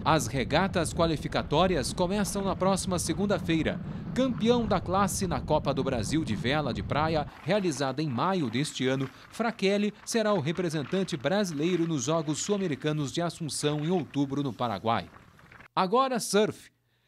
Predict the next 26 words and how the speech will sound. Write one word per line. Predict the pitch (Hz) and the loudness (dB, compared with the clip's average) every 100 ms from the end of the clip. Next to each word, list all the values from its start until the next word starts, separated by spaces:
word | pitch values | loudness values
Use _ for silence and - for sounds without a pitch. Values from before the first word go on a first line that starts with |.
| _ | _
Termina | - 226 190 190 262 220 214 | 0 2 2 0 0 0 0
amanhã, | 220 220 190 240 220 | 0 0 0 0 0
na | 135 113 | 0 -2
Praia | - 165 180 151 | 0 0 0 0
do | 147 | 0
Buraco, | 170 170 180 190 196 | 0 2 2 0 -2
em | 147 | -2
Vila | 107 95 190 180 | -4 -2 0 0
Velha, | 117 156 180 170 - - | 0 0 0 -2 -6 -8
a | 170 | -4
primeira | 175 208 220 240 220 | 0 0 0 0 0
das | 190 165 - | 0 -2 -4
três | 196 226 202 | 0 0 0
etapas | 175 - 190 - 185 | -2 -2 -2 0 -2
do | 139 | -2
Circuito | 156 165 131 214 226 | -4 -4 -2 -2 -2
Brasileiro | 190 175 196 147 151 190 170 | -2 0 -2 0 -2 0 -2
de | |
Base. | 143 151 165 127 95 - _ _ - | 0 0 0 -4 -8 -10 _ _ -4
A | 104 | -2
etapa | 101 - 165 160 147 | 0 -2 -2 -2 -2
do | 135 | -2
Espírito | 127 - 151 131 | -2 -2 -2 -2
Santo, | 117 - 190 180 165 - | -4 -2 -2 -2 -8 -10
aberta | 131 110 151 143 127 | -10 -4 -4 -2 0
ontem, | 117 190 196 190 | 2 2 0 -6